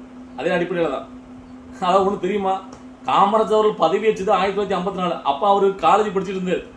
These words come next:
அப்பவே பாத்தீங்கன்னா, அவரு அந்த துறையில இருக்க படிக்க போயிட்டாரு. ஆனா, நீங்க அதுக்கு எதுக்கு சம்மந்தப்படுத்து? இதுதான் வந்து காலங்காலமா இவங்களை திராவிட கட்சிகள் பண்ணுது. இப்ப கூட ரீசெண்டா சில கரு பழனியப்பனா அந்த லூசு பையனா அதான் சொல்லிட்டு இருந்தான்.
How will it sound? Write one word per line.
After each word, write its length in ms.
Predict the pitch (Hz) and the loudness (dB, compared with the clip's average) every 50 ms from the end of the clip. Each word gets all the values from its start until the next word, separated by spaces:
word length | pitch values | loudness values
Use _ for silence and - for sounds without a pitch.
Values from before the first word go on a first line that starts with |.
| - - - - - - - - - - - - - - - - - - - - | -20 -20 -20 -20 -20 -20 -20 -20 -20 -20 -20 -20 -20 -20 -20 -20 -20 -20 -18 -14
அப்பவே 320 | 101 - - 156 190 220 | -14 -10 -4 2 4 4
பாத்தீங்கன்னா, 440 | 254 254 - 214 202 220 247 254 240 | 4 4 2 0 -2 0 0 2 4
அவரு 320 | 226 214 202 202 196 196 | 4 6 4 4 4 4
அந்த 200 | 190 185 185 190 | 2 2 0 -2
துறையில 240 | 185 196 208 214 220 | -4 0 0 2 4
இருக்க 220 | 220 220 202 208 208 | 4 4 4 2 0
படிக்க 240 | 196 196 196 202 | -2 -2 -2 -2
போயிட்டாரு. 360 | 196 180 185 170 180 156 131 - - - - - - - | -2 -2 -2 -2 -2 -4 -4 -4 -10 -16 -20 -20 -12 -4
ஆனா, 220 | - 160 208 262 262 | 0 0 2 2 2
நீங்க 240 | 233 240 247 240 208 | 0 0 2 2 2
அதுக்கு 280 | 180 180 226 202 233 | 2 2 -2 -4 -8
எதுக்கு 200 | 240 - 196 190 | -8 -8 -6 -6
சம்மந்தப்படுத்து? 360 | 190 214 214 196 185 190 - | -4 -4 -4 -2 -2 -4 -4
இதுதான் 360 | - 170 202 226 214 247 262 254 | -4 -8 -6 -2 0 0 2 0
வந்து 320 | 240 247 277 294 392 - - - - - | 0 -2 -4 -4 -6 -6 -8 -16 -8 -2
காலங்காலமா 460 | 143 165 196 226 226 220 220 226 233 | 0 0 2 2 0 0 0 0 -2
இவங்களை 220 | 220 214 214 214 | -2 -2 -2 -2
திராவிட 280 | 170 170 185 202 214 214 | 0 2 2 2 4 2
கட்சிகள் 360 | 208 175 190 185 180 170 170 | 2 0 -2 -4 -4 -4 -6
பண்ணுது. 160 | 170 165 143 - - - - - - - - - - | -6 -6 -10 -14 -18 -20 -20 -20 -20 -20 -20 -18 -16
இப்ப 140 | - - 170 | -12 -8 -4
கூட 160 | 196 233 233 | 0 2 2
ரீசெண்டா 460 | 196 180 214 220 190 214 214 220 220 | 2 2 0 2 0 2 4 4 4
சில 360 | 214 196 196 202 196 190 185 180 175 170 165 160 156 - - - | 4 4 2 4 4 4 4 4 4 4 4 4 2 -2 -4 0
கரு 180 | 156 175 214 | 0 2 2
பழனியப்பனா 640 | 190 185 196 196 202 196 180 180 180 185 180 151 - - - - - - - | 2 2 0 0 0 -2 -2 -2 -2 0 0 -2 -4 -6 -14 -20 -18 -12 -8
அந்த 240 | 117 143 190 214 | -6 -4 0 0
லூசு 280 | 208 190 220 220 190 220 190 | 0 0 0 -4 -4 -4 -2
பையனா 280 | 208 208 214 220 208 | -2 -2 0 2 0
அதான் 160 | 190 196 214 190 | 2 2 0 -2
சொல்லிட்டு 220 | 190 196 170 190 | -2 -4 -6 -6
இருந்தான். 200 | 175 165 139 127 | -6 -8 -10 -10